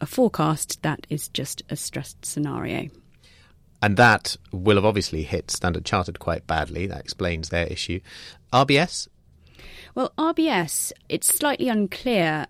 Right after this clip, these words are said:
Speaker 1: as to what exactly and by how much they did not meet their goals, because that was on the unspecified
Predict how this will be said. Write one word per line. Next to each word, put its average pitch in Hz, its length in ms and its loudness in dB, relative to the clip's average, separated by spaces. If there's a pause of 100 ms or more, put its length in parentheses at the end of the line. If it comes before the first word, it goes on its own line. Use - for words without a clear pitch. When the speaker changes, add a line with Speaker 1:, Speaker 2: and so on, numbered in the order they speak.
Speaker 1:
as - 260 -2
to 175 420 0
what 190 320 -4
exactly 175 600 -2
and 160 220 -2
by 175 180 -2
how 165 220 -4
much - 580 -4
they 160 640 -2
did 165 120 -6
not 175 200 -2
meet 185 300 -2
their 156 140 -4
goals, 147 320 -8
because 160 360 -6 (260)
that - 140 -4
was 214 160 -4
on 185 280 0
the 180 260 -2
unspecified 175 960 -2